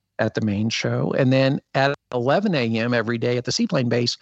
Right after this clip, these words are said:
we plan to have someone actually fall off a seaplane taxiing by and actually doing a water deploy.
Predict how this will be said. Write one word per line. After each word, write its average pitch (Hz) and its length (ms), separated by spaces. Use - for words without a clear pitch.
we 127 80
plan 139 220
to 135 80
have 131 140
someone 127 260
actually 123 380
fall 117 260
off 123 160
a 135 40
seaplane 117 440
taxiing 120 420
by 117 380
and 113 140
actually 117 240
doing 117 280
a 101 80
water 127 300
deploy. 104 480